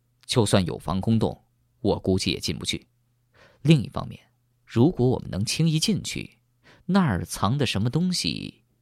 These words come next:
也就不可能在了。”老曾也同意：“是啊，不过如果能看上一眼，确定一下位置也好。”过了几分钟之后，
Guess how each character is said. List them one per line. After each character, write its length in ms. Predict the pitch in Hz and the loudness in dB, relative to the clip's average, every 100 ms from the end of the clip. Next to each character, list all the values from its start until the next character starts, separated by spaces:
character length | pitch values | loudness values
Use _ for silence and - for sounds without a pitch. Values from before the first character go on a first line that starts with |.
| _ | _
也 160 | 85 | 0
就 120 | 80 | 0
不 200 | 87 233 | -2 -2
可 200 | - - - | -2 -6 -12
能 180 | - | -8
在 240 | 107 185 196 | 0 0 0
了。” 240 | - _ _ _ _ _ _ _ _ _ _ _ _ _ _ _ _ _ _ _ _ | -4 _ _ _ _ _ _ _ _ _ _ _ _ _ _ _ _ _ _ _ _
老 240 | 107 101 | 4 4
曾 240 | 107 185 190 | 4 2 2
也 160 | 92 | -2
同 260 | - 80 95 | -4 -4 -2
意 260 | 123 - _ _ _ _ _ _ _ _ _ _ _ _ _ - | -2 -4 _ _ _ _ _ _ _ _ _ _ _ _ _ -10
：“是 200 | - 80 | -4 -4
啊， 420 | - - - _ _ _ _ _ _ - | -4 -10 -18 _ _ _ _ _ _ -4
不 160 | 98 | -2
过 480 | 92 92 92 - - | 0 0 0 -4 -4
如 220 | 101 123 | 6 6
果 180 | - - | 6 0
能 180 | - 110 | -6 -6
看 360 | - - 208 - | 0 2 2 2
上 220 | - 71 | -4 -4
一 160 | 85 | -8
眼， 300 | 67 - - _ _ _ _ | -10 -14 -20 _ _ _ _
确 300 | - - 101 | -2 2 2
定 140 | - | 0
一 100 | 50 | -8
下 180 | - - | -4 -2
位 260 | 87 160 170 | 4 4 4
置 160 | - - | -2 -4
也 120 | - | -8
好。” 300 | - - - _ _ _ _ _ _ _ _ - _ _ _ _ _ _ _ _ _ _ _ _ _ _ _ _ | -12 -14 -18 _ _ _ _ _ _ _ _ -20 _ _ _ _ _ _ _ _ _ _ _ _ _ _ _ _
过 220 | 190 175 | 4 4
了 100 | 123 | 4
几 180 | - 98 | 2 0
分 200 | 131 151 | 2 0
钟 160 | 165 | 0
之 180 | 170 190 | 2 2
后， 320 | 190 82 - | 2 -2 -4